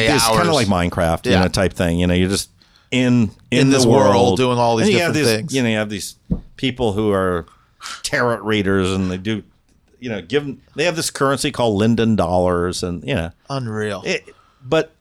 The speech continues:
Speaker 1: This is
Speaker 2: this
Speaker 1: what our
Speaker 2: is
Speaker 1: kids are
Speaker 2: not,
Speaker 1: doing.
Speaker 2: this is not going to be the exception. This is gonna be the
Speaker 1: The
Speaker 2: norm.
Speaker 1: norm.
Speaker 2: This will
Speaker 1: Yeah.
Speaker 2: be the absolute norm of, and if you see kids playing Fortnite today, that game is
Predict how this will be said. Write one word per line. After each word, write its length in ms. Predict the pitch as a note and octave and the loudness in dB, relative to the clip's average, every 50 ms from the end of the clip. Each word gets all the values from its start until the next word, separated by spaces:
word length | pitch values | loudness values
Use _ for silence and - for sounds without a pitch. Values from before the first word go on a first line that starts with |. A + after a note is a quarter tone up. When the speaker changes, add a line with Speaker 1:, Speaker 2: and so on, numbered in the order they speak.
| - | -12
Speaker 1:
This 160 | - B2+ A#2 | -10 -8 -4
is 60 | A#2 C3 | 0 2
Speaker 2:
this 80 | C3 | 2
Speaker 1:
what 100 | C3+ B2+ | 4 4
our 80 | B2 B2 | 4 4
Speaker 2:
is 100 | - - | 2 2
Speaker 1:
kids 160 | D3 C#3 C#3 | 2 2 2
are 120 | - D#3+ E3 E3 | 4 4 4 2
Speaker 2:
not, 60 | C#3 | 4
Speaker 1:
doing. 360 | B2 C#3+ C#3+ C3+ A#2 G#2+ G#2+ G2 - | 2 2 2 2 0 -2 -4 -6 -4
Speaker 2:
this 180 | D3 F3 F#3+ | -4 -2 0
is 140 | A3 G3 D#3+ | -2 -2 -2
not 440 | E3 D3+ D3+ B3+ D#3+ D#3+ D3 - _ _ _ _ _ _ - A2+ G#2+ | -2 -2 0 0 0 0 -2 -4 _ _ _ _ _ _ -16 -10 -4
going 300 | A#2 D3+ D3+ D3 D3 C#3+ | 0 0 2 2 0 -2
to 140 | - - C#3 | -2 -2 -2
be 540 | A#2 A2 C3 C3 B2+ B2 A#2+ A2+ G2 - _ _ _ _ _ _ _ _ _ _ _ _ _ _ _ _ _ _ _ _ _ _ _ _ - | -2 0 0 0 2 2 2 0 -2 -4 _ _ _ _ _ _ _ _ _ _ _ _ _ _ _ _ _ _ _ _ _ _ _ _ -6
the 120 | A2 A2+ A#2 | -2 -2 -2
exception. 440 | A2 - - C#3+ - - - G#2+ A2 | 0 0 -2 -2 -2 -2 -4 -4 -2
This 120 | D3 C3+ | 0 0
is 140 | E3 D#3 B2+ | 0 -2 -2
gonna 180 | C#3+ D3+ C#3 B2 | -2 -2 -2 0
be 320 | A#2 B2 A2+ G#2 G2+ - - | -2 -2 -2 -4 -6 -8 -8
the 160 | G2 F#2+ A2+ | -2 0 0
Speaker 1:
The 80 | A#2+ A#2 | 2 2
Speaker 2:
norm. 100 | A2+ B2 | 2 2
Speaker 1:
norm. 460 | B2+ A#2+ A#2 A2+ A#2 A#2 A2+ A2+ A2 | 4 4 4 2 2 0 -2 -4 -4
Speaker 2:
This 240 | C3+ F3 F#3 - - | -2 -2 0 0 2
will 100 | G#3+ A3 | 2 2
Speaker 1:
Yeah. 100 | A3 G#3+ | 2 2
Speaker 2:
be 340 | G3 F3 D#3 D3 C#3 A#2 - _ _ _ _ _ _ _ _ _ _ - | 2 2 2 0 0 -4 -6 _ _ _ _ _ _ _ _ _ _ -16
the 340 | A#2+ A#2+ B2+ E3 D#3+ D#3 - _ - | -10 -4 -2 -2 -2 -2 -4 _ -10
absolute 840 | - E3 E3 F3+ F#3+ - - - - G#3 F#3+ F3+ F3 F3 E3 D#3 C#3+ - A#2+ | -6 -4 -4 -4 -4 -4 -4 -2 0 2 2 2 2 2 2 0 -2 -2 -2
norm 680 | A#2 A#2+ B2 C3 C3+ C#3 C#3+ C#3+ C#3+ C3+ C3+ C3 A#2+ - | 0 0 2 2 2 2 2 2 2 0 -2 -2 -4 -4
of, 240 | - A#2 G2 - - - | -4 -4 -4 -4 -6 -4
and 160 | C#3 C3+ B2+ B2+ - | -4 -4 -4 -4 -6
if 160 | C#3 C3 - | -6 -6 -4
you 60 | D3+ C3+ | -4 -4
see 260 | - - - G3 G3 | -4 -4 -4 -4 -4
kids 280 | - - F#3+ F3+ D#3 | -4 -4 -4 -4 -4
playing 240 | - - E3 D#3 D#3 C#3 | -4 -4 -2 -2 -2 -4
Fortnite 540 | - - E3 E3+ E3+ D3+ D3+ D3 C#3+ A2+ | -4 -4 -2 -2 -2 -2 -2 -4 -4 -4
today, 420 | - - B2+ C3+ D3 C#3+ A#2 F#2+ F#2+ | -6 -6 -4 -2 0 0 2 0 0
that 200 | G2 A2+ A2+ - | 0 -2 -4 -2
game 280 | - A#2+ B2+ C#3 D3 C#3 | -4 -2 0 0 2 0
is 140 | A2+ - | 0 -2